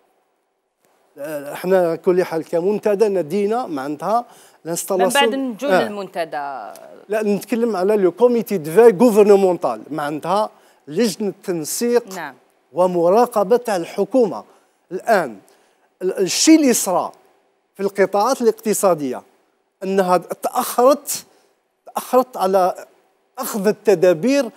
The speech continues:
Speaker 1: اللازمة، لأن الآن المستهلك هو مستهلك والتاجر هو تاجر،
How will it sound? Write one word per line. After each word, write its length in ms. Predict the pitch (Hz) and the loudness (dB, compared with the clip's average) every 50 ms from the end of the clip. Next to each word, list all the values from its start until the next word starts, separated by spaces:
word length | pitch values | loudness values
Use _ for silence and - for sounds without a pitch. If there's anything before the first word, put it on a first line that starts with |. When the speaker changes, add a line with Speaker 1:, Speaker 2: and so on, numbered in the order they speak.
| - - - - _ _ _ - | -20 -20 -20 -20 _ _ _ -8
Speaker 1:
اللازمة، 840 | 202 180 175 170 175 208 233 233 208 170 143 185 175 165 139 131 120 - - | -6 -4 -2 2 6 8 8 8 6 6 4 0 0 0 -2 -6 -8 -8 -4
لأن 360 | 170 196 - - 226 202 175 | -4 -2 -2 0 -2 -2 -2
الآن 520 | 143 139 131 135 - - 160 131 113 98 - _ _ _ _ _ _ _ - | -2 -4 -6 -8 -10 -12 -12 -12 -12 -14 -18 _ _ _ _ _ _ _ -12
المستهلك 760 | 170 180 196 233 254 - - - 262 226 226 247 277 - - | -10 -8 -6 -6 -6 -6 -4 0 0 0 0 -2 -6 -6 -6
هو 160 | 220 240 262 | -4 -2 -2
مستهلك 760 | 247 254 240 - - 320 277 - 175 156 131 - _ - - _ _ _ _ _ _ _ _ _ _ - | -2 -2 -4 -4 4 4 4 4 4 -6 -8 -12 _ -20 -20 _ _ _ _ _ _ _ _ _ _ -4
والتاجر 720 | 170 180 170 - - 240 240 254 254 220 226 277 254 240 | -4 -4 -4 -2 4 6 6 6 6 2 -2 -2 0 0
هو 240 | 214 233 247 262 240 | 0 2 4 4 4
تاجر، 500 | 247 - 320 320 269 185 147 170 135 | 4 4 4 4 4 4 2 -4 -6